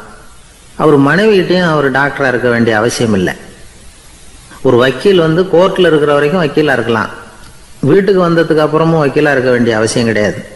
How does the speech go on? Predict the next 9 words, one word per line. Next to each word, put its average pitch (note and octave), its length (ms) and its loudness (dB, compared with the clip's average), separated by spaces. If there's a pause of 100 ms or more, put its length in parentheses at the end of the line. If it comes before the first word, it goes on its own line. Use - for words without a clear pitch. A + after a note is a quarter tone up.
(920)
வீட்டுல F3+ 320 2
வந்து D#3+ 220 0
குழந்தைகள்கிட்ட D3 760 0
விளையாடும் C#3+ 420 0
பொழுதும் C3+ 520 0
அதுகள்கிட்ட D3+ 560 2
fees D#3 320 0
கேட்டுக்கிட்டு B2 360 0
இருக்கக்கூடாது. G#2+ 640 -4